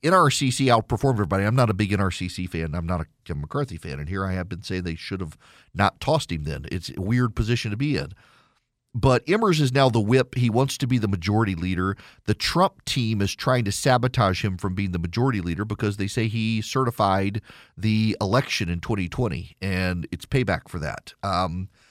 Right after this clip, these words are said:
I don't know that they'll stop it. The logical progression of these things tends to be Scalise gets elevated to speaker, Emers' whip gets elevated to majority leader, somebody else comes in, or Drew Ferguson in Georgia maybe comes in as whip.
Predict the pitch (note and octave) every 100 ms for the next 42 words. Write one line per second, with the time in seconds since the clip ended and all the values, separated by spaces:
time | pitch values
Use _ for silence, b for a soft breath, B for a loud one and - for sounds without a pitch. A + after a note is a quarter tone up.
0 | b b _ D3+ G3 B3 G3 D#3 C#3 A#2+
1 | A2 - C3 A#2+ A2+ C3 C3+ F3+ G#3+ D3+
2 | C3 A2+ A2 A2+ B2+ A2 A2 A#2 A2 -
3 | B2+ - G2+ A2 G#2+ - - A2 B2 B2
4 | B2 A#2 A2 G#2+ G2+ F#2+ - D#3 C#3+ C#3
5 | C3 - B B B2 A#2+ G2+ G2 G2+ C3+
6 | - A2 A#2+ A2 G#2+ G2+ F#2+ F#2+ B2 D3
7 | C#3 B2+ C3 B2 B2 - B B - A#2+
8 | A2 G#2 A#2+ B2+ C#3 A#2 A#2+ F#2+ A#2 G#2
9 | B2 A2+ A#2 F#2+ F2+ A2 C3 B2+ A#2+ B2
10 | A#2 A2+ A2 G2 F2 D#2 G2+ C3 B2